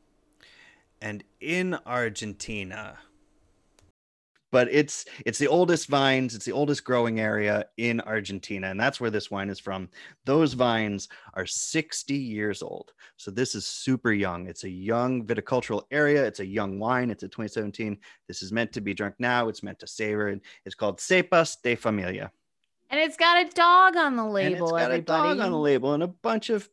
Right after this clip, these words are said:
Speaker 1: faces because Cepas de Familia means vines of the family, family vines. So this is
Speaker 2: That's
Speaker 1: all,
Speaker 2: nice.
Speaker 1: yeah,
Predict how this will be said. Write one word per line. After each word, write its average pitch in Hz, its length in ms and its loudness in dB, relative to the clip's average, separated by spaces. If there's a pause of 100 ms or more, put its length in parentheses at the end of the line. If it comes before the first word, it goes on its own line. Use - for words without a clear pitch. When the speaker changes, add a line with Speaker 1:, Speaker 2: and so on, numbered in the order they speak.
Speaker 1:
faces 127 560 -2
because 139 440 -2
Cepas 185 360 -2
de 165 120 -2
Familia 151 560 2
means 123 460 0 (680)
vines 147 340 4
of 131 100 -2
the 120 100 2
family, 92 360 -2
family 139 380 2
vines. 80 500 -8
So - 140 -12
this 123 240 -6
is 127 100 -4
Speaker 2:
That's 131 80 4
Speaker 1:
all, 120 320 4
Speaker 2:
nice. 415 200 -6
Speaker 1:
yeah, 117 340 -2